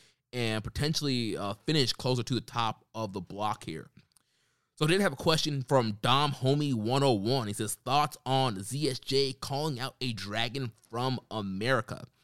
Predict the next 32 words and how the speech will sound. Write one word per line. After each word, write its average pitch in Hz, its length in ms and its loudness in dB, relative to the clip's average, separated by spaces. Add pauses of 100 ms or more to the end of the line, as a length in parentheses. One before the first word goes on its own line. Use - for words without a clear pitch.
(340)
So 113 280 0
for 90 120 -12
those 131 200 2
of 120 80 -2
you 123 140 0
that, 82 120 -6
that 98 180 -8
missed 120 360 0
it, 131 60 -4
you 110 80 -6
know, 107 100 -4
Zack 117 260 -2
Sabre 110 220 -4
Junior 143 480 -2
in 104 160 -8
his 101 220 -6
post-match 123 680 0
promos, 120 500 0 (460)
he 117 100 -4
said 120 240 -2
that 107 120 -6
he 117 220 0
already 113 300 0
defeated 139 600 -4
the 110 260 -4
Japanese 131 680 0
dragon 117 400 -2
and 107 100 -6
he 113 140 -4
wants 117 320 -4
to - 120 -12 (120)
face 113 320 -2